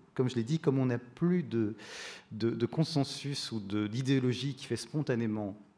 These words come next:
euh, consensus, comme il n'y a plus de, de, de communauté du bien, du juste qui, qui soit, euh, exportable et qui, euh, qui puisse rassembler un grand nombre de gens, nous, nous, nous nous focalisons sur, euh, ce qui est unanime et,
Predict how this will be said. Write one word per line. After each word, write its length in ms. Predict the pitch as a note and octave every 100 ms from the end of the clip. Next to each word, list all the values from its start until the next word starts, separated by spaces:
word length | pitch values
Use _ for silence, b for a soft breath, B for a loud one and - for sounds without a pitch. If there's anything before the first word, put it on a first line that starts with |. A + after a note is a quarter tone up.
| -
euh, 80 | G2+ G#2 G#2 G2+ - - -
consensus, 580 | A2+ - G2+ G#2+ -
comme 120 | - A2
il 60 |
n'y 100 | A2+
a 40 | A2+
plus 260 | A#2 D3+
de, 320 | A#2+ G#2+ G#2 B B B B _
de, 580 | G#2 G#2 G#2 G2+ G2+ G2+ G2+ G#2 G#2 - - - - -
de 440 | D#2+ E2 E2 - -
communauté 500 | A#2+ A#2+ A#2 A#2 C3
du 100 | A2
bien, 280 | G2+ C3 C3
du 140 | G#2+
juste 240 | A#2 -
qui, 140 | B2 G#2+ -
qui 100 | G2
soit, 280 | - A2+ G#2+
euh, 140 | G2+ G#2 - B B
exportable 680 | A#2+ - - - - C#3+ A2+
et 20 |
qui, 360 | - G#2 G#2 G#2+
euh, 40 | - - - B B
qui 100 | -
puisse 180 | G#2 A#2
rassembler 300 | A2+ A2+ A2+
un 60 | A2
grand 140 | A#2
nombre 180 | A#2 A2+
de 80 | A2
gens, 240 | C#3 F3+ B B -
nous, 180 | B2+
nous, 380 | D3+ E3 F3 E3+ C#3
nous 180 | D3+ C3+
nous 80 | C3+
focalisons 540 | C3+ C3 B2+ B2 C#3+
sur, 320 | D#3+ - C3+ B2
euh, 480 | A#2 A2+ A2 A2 A2
ce 140 | -
qui 80 | A#2
est 40 |
unanime 340 | G#2+ G#2+ D#3 E3
et, 220 | C3